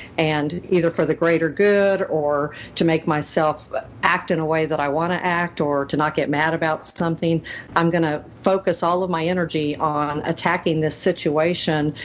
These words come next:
with my words. Okay, so if I wanna be friendly, I'm gonna use friendly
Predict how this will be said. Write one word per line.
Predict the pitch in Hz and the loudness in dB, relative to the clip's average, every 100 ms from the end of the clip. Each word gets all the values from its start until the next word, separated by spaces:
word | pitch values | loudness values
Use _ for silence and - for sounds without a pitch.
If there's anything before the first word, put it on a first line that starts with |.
| - - | -8 2
with | 160 156 - | 2 0 -2
my | 156 139 | 0 0
words. | 147 143 135 - - - 160 | 0 0 -2 -6 -4 -2 -2
Okay, | 160 151 | 0 -2
so | - 147 | 0 0
if | 160 | 2
I | |
wanna | 160 160 | 2 2
be | 151 | 0
friendly, | - 180 175 156 143 139 | 0 0 2 2 2 0
I'm | 143 147 | 0 0
gonna | 147 143 | 0 2
use | 143 135 | 0 0
friendly | - 165 151 143 | 0 0 2 0